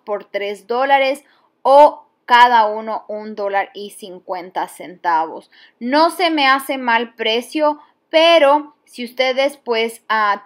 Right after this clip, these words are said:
tienen algún otro mejor especial para shampoos, es mejor que aprovechen, ya que estos productos en la tienda de C V S los podemos sacar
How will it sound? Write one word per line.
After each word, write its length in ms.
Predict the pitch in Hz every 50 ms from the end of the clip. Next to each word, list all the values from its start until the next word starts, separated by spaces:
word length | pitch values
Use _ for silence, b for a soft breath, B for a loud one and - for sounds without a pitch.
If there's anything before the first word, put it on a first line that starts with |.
| _ -
tienen 580 | 254 269 285 294 285 285 285 277 277 277 - -
algún 720 | - 226 220 214 214 202 208 240 262 277 277 277 262 - _ _
otro 460 | 214 226 233 233 240 262 247 254 240
mejor 480 | 233 202 196 196 - - 220 220 226
especial 880 | 226 226 220 - _ - 180 202 - - - 254 247 247 233 226 - _ _ _
para 320 | 233 233 233 226 233 240
shampoos, 580 | 233 - 208 196 - _ - 285 294 311 311 B B B B B B B
es 180 | - 247 254 254
mejor 420 | 254 254 247 254 240 233 226 233
que 80 | - 226
aprovechen, 840 | 220 - - 180 180 185 196 202 233 226 - - 269 262 262 247 b b b _ _
ya 260 | 220 254 269 269 269
que 240 | 294 285 262 247 254
estos 280 | 254 254 - 277 -
productos 640 | _ - 220 214 208 214 214 - - 226 233 233 - _
en 180 | - 262 277 277
la 180 | 262 262 254 -
tienda 280 | 240 226 220 226 214
de 100 | 202 202
C 240 | 196 - - 208 190
V 220 | 185 190 196 202
S 100 | 220 220
los 180 | 226 226 233 233
podemos 520 | _ - 226 214 214 202 202 196 202 -
sacar 560 | - 208 190 - - _ - 202 190 190 185